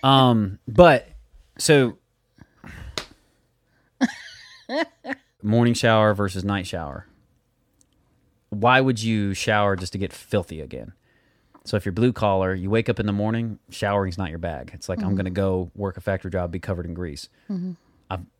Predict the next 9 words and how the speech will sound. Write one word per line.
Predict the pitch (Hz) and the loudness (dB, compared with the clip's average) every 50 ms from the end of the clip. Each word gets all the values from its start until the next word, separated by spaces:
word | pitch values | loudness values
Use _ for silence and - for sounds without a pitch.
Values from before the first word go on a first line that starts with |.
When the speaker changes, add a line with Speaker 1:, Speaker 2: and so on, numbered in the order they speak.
| _ _ _ _ - | _ _ _ _ -6
Speaker 1:
I | 113 | -2
might | 110 110 110 107 104 | 0 2 2 2 0
as | 98 | 0
well | 95 104 104 104 | -2 0 0 0
just | 95 101 92 90 90 | 0 -2 -6 -6 -4
go | 87 104 98 92 90 90 | -4 -2 -2 -2 -4 -4
and | 92 98 90 | -4 -4 -6
get | 95 87 - | -6 -8 -4
filthy | - 107 104 92 - 87 82 82 82 | -2 0 0 0 -2 -8 -12 -12 -12